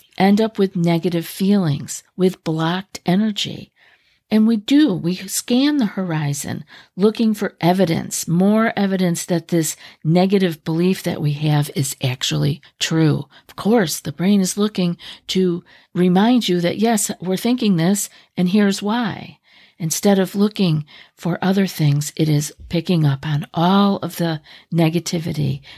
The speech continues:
that it can find while it's scanning the horizon. Then we can become acting in ways that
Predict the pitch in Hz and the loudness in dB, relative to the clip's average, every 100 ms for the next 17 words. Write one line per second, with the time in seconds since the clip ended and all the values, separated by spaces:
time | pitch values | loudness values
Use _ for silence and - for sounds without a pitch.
0 | - 151 147 - 156 147 156 151 151 151 | -2 2 2 2 -2 0 2 2 2 0
1 | 151 - - - 160 156 151 143 143 147 | -2 -4 -6 -2 0 2 2 -2 -6 -10
2 | - 143 143 139 - - - _ _ _ | -12 -12 -8 -8 -10 -14 -18 _ _ _
3 | _ _ - 254 269 220 202 - 185 160 | _ _ 0 2 2 2 2 0 -2 0
4 | 160 165 160 - - 165 165 160 - _ | 0 -2 -6 -8 -2 0 0 -2 -8 _
5 | _ _ - 190 226 - 165 147 160 - | _ _ 0 0 0 0 2 2 0 0
6 | 170 160 165 160 151 165 180 - - - | 2 2 2 2 2 0 -4 -10 -14 -2
7 | 190 | 0